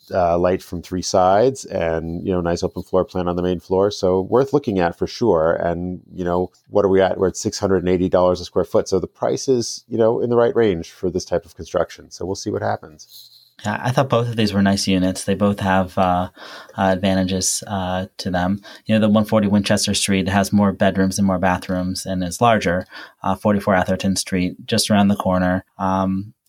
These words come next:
Speaker 2: and, and, you know, the, the price per square foot is, is in the same ballpark for th-, these two.
Speaker 1: Yep. Yep.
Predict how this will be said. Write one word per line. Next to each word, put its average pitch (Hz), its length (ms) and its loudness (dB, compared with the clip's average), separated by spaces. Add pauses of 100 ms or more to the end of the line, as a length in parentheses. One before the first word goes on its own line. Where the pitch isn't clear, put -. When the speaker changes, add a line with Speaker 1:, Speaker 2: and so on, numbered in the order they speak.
Speaker 2:
and, 110 300 0
and, 127 100 2
you 151 80 0
know, 127 120 0
the, 120 140 0
the 123 120 -8
price 123 280 0
per - 80 -2
square 117 240 0
foot 113 280 2
is, 95 220 2
is - 200 -2
in 101 80 4
the 98 80 2
same 95 240 0
ballpark 87 460 -6
for - 100 -18
th-, - 180 -14
these 95 220 -6
two. 101 180 -6 (220)
Speaker 1:
Yep. 127 280 0 (840)
Yep. - 180 -4